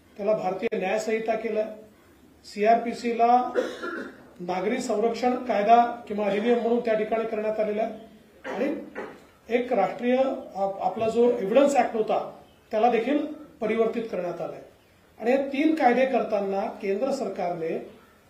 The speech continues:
आता याच्यापुढे जुलैपासनं सगळ्या मोठ्या क्राईममध्ये फॉरेन्सिक एव्हिडन्स हा कंपल्सरी केलेला आहे. आणि म्हणून आज आपण आपली जी काही फॉरेन्सिकची कॅपॅसिटी आहे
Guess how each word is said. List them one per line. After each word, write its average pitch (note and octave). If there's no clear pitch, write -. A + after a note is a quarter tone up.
आता B3
याच्यापुढे B3+
जुलैपासनं A3
सगळ्या B3
मोठ्या G3
क्राईममध्ये G#3
फॉरेन्सिक B3
एव्हिडन्स A3
हा A3+
कंपल्सरी G3+
केलेला D3+
आहे. -
आणि A3+
म्हणून B3
आज B3
आपण C4
आपली A#3
जी B3
काही C#4
फॉरेन्सिकची A3+
कॅपॅसिटी A#3+
आहे -